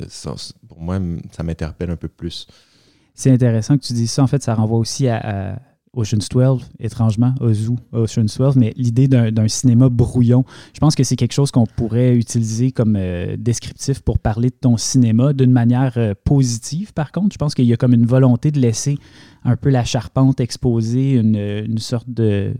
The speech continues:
Speaker 2: de volonté de laisser, euh, le, l'œuvre dans un état pas totalement achevé chez toi.
Speaker 1: Euh, on pourrait dire ça. J'a-, j'aime bien partir des tra-, partir sur des trames qui sont un,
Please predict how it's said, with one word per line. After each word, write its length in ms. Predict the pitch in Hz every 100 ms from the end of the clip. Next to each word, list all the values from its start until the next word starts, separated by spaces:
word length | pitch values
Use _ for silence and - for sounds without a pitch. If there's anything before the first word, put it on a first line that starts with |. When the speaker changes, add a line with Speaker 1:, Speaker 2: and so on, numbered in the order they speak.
| - -
Speaker 2:
de 80 | -
volonté 640 | 107 113 123 117 - 131 - - - -
de 100 | 120
laisser, 540 | 113 120 - - 135 -
euh, 500 | 117 107 101 98 104 - - - -
le, 160 | 120 117
l'œuvre 260 | 120 127 127
dans 200 | 113 110
un 80 |
état 180 | 107 131
pas 140 | - 143
totalement 720 | _ 147 131 135 120 131 135
achevé 380 | 127 - 139 202
chez 180 | 180
toi. 160 | 165 202 - _ _ _ _ _ _ _ 107
Speaker 1:
Euh, 180 | 104 98
on 160 | 92
pourrait 200 | - 120
dire 140 | 127 -
ça. 300 | 110 139 165
J'a-, 340 | 107 85 92
j'aime 300 | 90 104 110
bien 260 | 113 139 147
partir 380 | 117 - 127
des 140 | 120 95
tra-, 280 | - - -
partir 260 | - -
sur 120 | 131 110
des 140 | 95
trames 520 | - 113 123 135 139 -
qui 80 |
sont 200 | -
un, 60 | 92